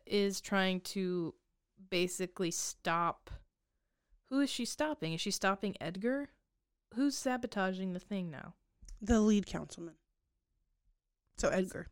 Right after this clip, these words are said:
Speaker 1: Yeah. So n-, now it's revealed that Edgar has been in on it. So Agatha is trying to stop him with her magic.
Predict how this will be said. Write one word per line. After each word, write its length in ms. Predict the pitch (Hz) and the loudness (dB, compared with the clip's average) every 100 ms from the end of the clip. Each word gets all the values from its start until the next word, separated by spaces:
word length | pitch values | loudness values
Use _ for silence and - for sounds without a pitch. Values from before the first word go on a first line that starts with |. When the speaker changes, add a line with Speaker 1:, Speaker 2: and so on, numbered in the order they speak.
| - _ _ _ _ 226 | -18 _ _ _ _ -8
Speaker 1:
Yeah. 120 | 190 - _ _ - | -8 -10 _ _ 0
So 140 | 233 | 4
n-, 140 | 226 - _ | 4 0 _
now 360 | 220 233 269 294 | 0 2 4 4
it's 220 | 262 - | 4 2
revealed 360 | 214 202 208 196 | 0 4 4 4
that 160 | 185 - | 0 2
Edgar 580 | 190 180 180 175 175 - | -2 0 0 0 -2 -4
has 160 | 190 180 | -6 -4
been 160 | 180 | -4
in 160 | - 175 | -4 -4
on 180 | 156 151 | -4 -6
it. 180 | 151 - | -8 -2
So 200 | 190 - | -2 0
Agatha 720 | 202 214 240 - 226 202 - | 0 0 -2 0 4 4 4
is 80 | 180 | -2
trying 360 | - 196 185 175 | -2 0 0 0
to 60 | |
stop 380 | - 175 175 170 | -4 -2 -2 -2
him 240 | 180 165 | -4 -4
with 180 | 156 160 | -4 -6
her 140 | - 160 | -6 -6
magic. 600 | 156 147 156 139 - | -6 -6 -8 -10 -12